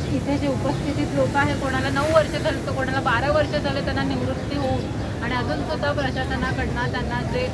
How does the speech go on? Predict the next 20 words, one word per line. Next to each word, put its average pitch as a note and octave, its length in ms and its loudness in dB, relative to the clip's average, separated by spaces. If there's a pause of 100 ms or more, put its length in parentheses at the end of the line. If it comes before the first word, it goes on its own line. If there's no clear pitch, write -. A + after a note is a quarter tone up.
(380)
अ, A#3+ 220 2
त्यांचे B3+ 240 0
जे C4 120 -2
निवृत्ती C4 460 -2
वेतन C4 320 -2
आहे B3+ 180 -2
ते C4+ 60 -2
मिळालेलं B3+ 460 0
नाही B3 240 -2
आहे. A#3+ 180 -2
तर A#3+ 40 0
आपण A#3+ 200 -2
त्यांच्याकडनं B3 500 -2
जाणून B3 340 0
घेऊया B3 340 0
की B3+ 140 -4
काय B3+ 160 -4
आहे B3 360 0
त्यांच्या B3 280 -2
मागण्या A#3 480 0